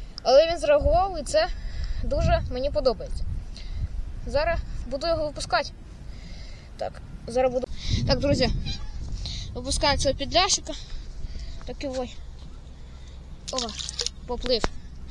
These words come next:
Хух, руки всі грязні. І перезакидаємо. Так, друзі, є перша риба, це дуже добре, це значить, що риба стала на точку. Е, перша риба, це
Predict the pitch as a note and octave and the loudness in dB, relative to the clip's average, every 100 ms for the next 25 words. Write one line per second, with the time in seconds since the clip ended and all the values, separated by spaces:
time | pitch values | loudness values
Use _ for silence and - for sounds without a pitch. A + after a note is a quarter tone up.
0 | - - - - - E4+ D4 - - - | -8 -8 -8 -8 -4 -2 -2 -4 -10 -6
1 | A#3 D#4 E4 D#4 - D#4+ C#4 C#4 E4+ G#4 | -2 0 0 -2 2 4 4 4 4 4
2 | F4 E4+ - - - - - - A#3 E4+ | 2 -6 -8 -12 -12 -10 -10 2 2 4
3 | D4+ D4+ D#4+ E4 F4+ D#4 - - - - | 6 4 4 4 4 4 -2 -16 -18 -6
4 | C#4+ C4+ D4 B3+ D4+ D#4+ D#4 D#4+ D4+ G4+ | -4 -4 -6 -6 -6 -4 -4 -2 -4 -2
5 | E4 - C4 C4 A#3+ B3+ F#4 D4+ C#4 - | -4 -6 -8 -8 -6 -6 -6 -6 -10 -6
6 | C4 B3+ B3+ A#3+ A#3+ B3+ C4 A#3 A#3 B3+ | -6 -6 -6 -10 -8 -6 -6 -6 -6 -6
7 | B3 B3 B3 F#4+ G4+ - F4 - - - | -6 -6 -8 -10 -10 -12 -14 -16 -18 -18
8 | - - - - - - C#4 C#4 C#4 C4+ | -18 -20 -20 -20 -20 0 6 8 6 0
9 | - - - F4+ - F4 E4 D4 - C#4 | -12 -10 -4 -4 -2 -4 -2 -2 0 -2